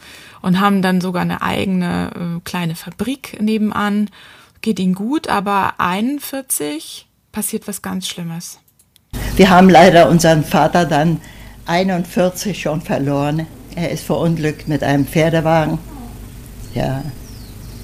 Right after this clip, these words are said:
Speaker 2: er war fünfundvierzig Jahre. Da stand meine Mutter alleine da mit uns. Meine Schwester war sechzehn, ich war dreizehn. Und in einem fremden Land, ohne überhaupt Freunde. Äh, gut, Freunde, wir hatten diesen, äh, diese Familie, ne?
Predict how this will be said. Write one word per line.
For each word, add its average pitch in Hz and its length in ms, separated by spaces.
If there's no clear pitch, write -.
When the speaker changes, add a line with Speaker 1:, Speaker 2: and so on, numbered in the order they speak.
Speaker 2:
er 131 340
war 131 160
fünfundvierzig 135 760
Jahre. 120 320
Da 107 100
stand 175 320
meine 160 220
Mutter 170 280
alleine 160 480
da 165 220
mit 170 220
uns. - 280
Meine 151 240
Schwester 156 400
war 143 140
sechzehn, 165 520
ich 143 200
war 139 140
dreizehn. 165 560
Und 143 180
in 147 160
einem 165 220
fremden 214 400
Land, 196 420
ohne 220 340
überhaupt 185 760
Freunde. 180 500
Äh, 143 240
gut, 202 200
Freunde, 165 480
wir 147 120
hatten 165 340
diesen, 147 420
äh, 143 320
diese 151 280
Familie, 139 800
ne? 160 400